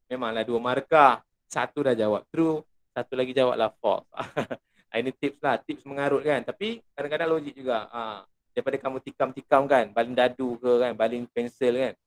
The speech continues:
Kalau dia terbalik ke sini, jawapan dia true. Ah, tak naklah macam tu. Fill in the boxes with the correct, ah, number.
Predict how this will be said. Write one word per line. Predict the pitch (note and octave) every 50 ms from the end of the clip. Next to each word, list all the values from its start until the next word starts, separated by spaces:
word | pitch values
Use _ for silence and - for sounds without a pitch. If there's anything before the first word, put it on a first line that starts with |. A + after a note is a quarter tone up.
| _ _ _
Kalau | _ A2+ A2
dia | - A2+
terbalik | - - - A#2 A#2+ B2 - _
ke | C3
sini, | - - C3 B2+ C#3+ C#3+ C#3+ C#3+ - _ _ _ _ _
jawapan | A2+ G#2+ - - A2 A2+ A2+
dia | A2 - _ _ _
true. | - E3 E3+ D#3 C#3 - - _
Ah, | G#2 G#2 F#2+ - _ _
tak | _ - -
naklah | A#2 A2+ A#2 A2+ B2 C3 C3 C3+
macam | C#3 D3 C#3+ D3
tu. | D#3 B2 - - _ _ _ _ _ _ _ _ _ _ _ _ _ _ _ _ _ _
Fill | _ G#3 A3 A3 A3
in | G3+ F#3+ F3+
the | F#3+ -
boxes | - F#3+ G3 G3 - - G3+ A3 A3 G#3+ G#3+ - - - _ _ _ _ _ _
with | C#3+ E3+ E3+ - -
the | E3 -
correct, | - - F#3+ F#3+ F#3+ G3 F#3 F#3 F#3 F#3 - _ _ _ _ _ _
ah, | D#3 E3
number. | D#3+ D#3+ D#3+ E3 F3 F3+ F#3 F3 D#3 A#2 -